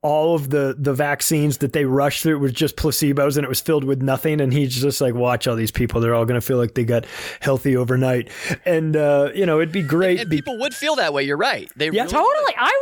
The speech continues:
Speaker 3: would. Please, I will swear on a stack of Bibles that I'm not sick. I will not get sick.
Speaker 2: Yeah.
Speaker 3: For, if I am sick, I will, <laughs> like,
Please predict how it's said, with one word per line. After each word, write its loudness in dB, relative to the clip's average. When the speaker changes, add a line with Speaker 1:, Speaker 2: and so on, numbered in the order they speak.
Speaker 3:
would. -6
Please, 2
I 0
will -2
swear 0
on 0
a -4
stack -2
of -2
Bibles 0
that 0
I'm -2
not 0
sick. -2
I 2
will 0
not 0
get -2
sick. 0
Speaker 2:
Yeah. 0
Speaker 3:
For, -4
if -2
I 2
am 0
sick, -2
I 0
will, 0
<laughs> -2
like, 0